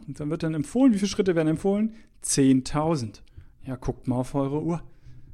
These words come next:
Gerade wieder in dieser schönen noch, äh, Corona-Zeit, auf wie viel ihr kommt. Natürlich kommen einige auf zehntausend, aber einige werden sich wundern, wie wenig da drauf steht. Und dann haben wir da irgendwas mit drei, viertausend Schritte,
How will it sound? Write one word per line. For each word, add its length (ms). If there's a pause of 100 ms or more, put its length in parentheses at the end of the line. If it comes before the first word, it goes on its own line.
(140)
Gerade 480
wieder 260
in 60
dieser 220
schönen 340
noch, 300
äh, 180
Corona-Zeit, 920 (420)
auf 180
wie 80
viel 180
ihr 100
kommt. 260
Natürlich 500
kommen 180
einige 400
auf 160
zehntausend, 800
aber 320
einige 500 (340)
werden 220
sich 240
wundern, 380
wie 260
wenig 300
da 120
drauf 300
steht. 380
Und 80
dann 180
haben 140
wir 100
da 180
irgendwas 360
mit 180
drei, 180
viertausend 580
Schritte, 380